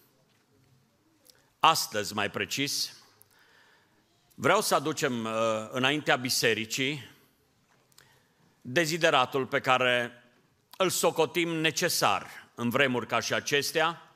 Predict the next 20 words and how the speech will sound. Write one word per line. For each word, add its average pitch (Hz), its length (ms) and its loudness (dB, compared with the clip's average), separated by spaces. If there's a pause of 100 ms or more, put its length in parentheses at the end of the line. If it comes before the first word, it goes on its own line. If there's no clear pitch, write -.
(680)
pentru 139 240 -2
toți 175 240 0
aceia 147 400 0
care 123 580 0
vor 147 400 0
să - 180 -2
umble 127 260 0
în 120 100 -2
căile 120 380 0
Domnului. 92 600 -6 (1120)
Și - 160 -8
dezideratul 151 720 2
nostru 156 360 -2
pentru 135 320 -2
anul 139 360 -2
două 147 220 0
mii 127 480 -4 (100)
douăzeci 120 460 0
și 127 140 -4
doi 139 400 0